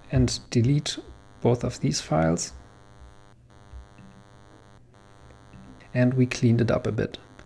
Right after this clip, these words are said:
Switching back to the command line once more, we can see that everything worked. It will also inform you that it re-rendered the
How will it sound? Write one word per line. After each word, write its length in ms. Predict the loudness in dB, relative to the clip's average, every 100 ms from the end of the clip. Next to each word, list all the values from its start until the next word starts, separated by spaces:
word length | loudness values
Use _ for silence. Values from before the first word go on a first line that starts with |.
| -16
Switching 440 | -6 0 2 6 6
back 220 | 6 4
to 100 | 0
the 80 | 0
command 460 | 2 2 4 4
line 180 | 2 2
once 300 | 2 0 0
more, 240 | 2 2 2
we 100 | 2
can 160 | 0
see 200 | 0 0
that 200 | 2 2
everything 480 | 0 -2 0 0 4
worked. 380 | 6 4 2 -10 -16 -20 -20 -20 -20 -20 -2 4
It 100 | 8
will 160 | 8
also 320 | 8 6 4
inform 420 | 0 0 2 4 4
you 120 | 4
that 180 | 4 2
it 160 | 2
re-rendered 640 | 4 4 4 4 2 2
the 200 | 2 2